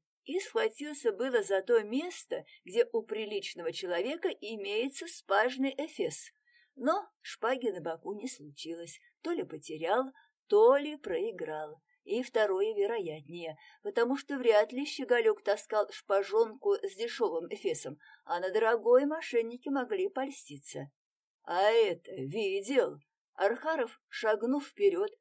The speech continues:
поднёс к носу Вильяминова свой знаменитый кулак. Тот и обалдел. «Среди дворян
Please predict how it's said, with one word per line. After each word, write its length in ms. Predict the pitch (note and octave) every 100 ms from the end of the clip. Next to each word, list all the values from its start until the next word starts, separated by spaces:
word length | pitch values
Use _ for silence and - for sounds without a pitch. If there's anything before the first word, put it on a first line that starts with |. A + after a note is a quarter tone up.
| _ -
поднёс 580 | G3+ G3 G3+ B3+ C4
к 80 | - G3
носу 360 | G3+ A#3+ G3
Вильяминова 800 | F4 F3+ E3 E3+ E3+ A3+ C4+ B3
свой 600 | A3+ - C#3+ E3+ A3+ C4+ _ -
знаменитый 840 | - D3 E3+ E3 D#3 C#3+ D#3 D#3
кулак. 400 | D3+ D#3 D3 C#3 - _ _ _ _ _
Тот 460 | D#3+ F3+ A3 C4+ - _
и 160 | A#3+ -
обалдел. 760 | C#3+ D3 D#3+ F3 E3 D#3 D#3 D3+ _ - _ _
«Среди 640 | - F3 F3+ F3+ G#3+ G#3 A3+
дворян 680 | A#3+ B3 A#3+ A3 F#3+ B3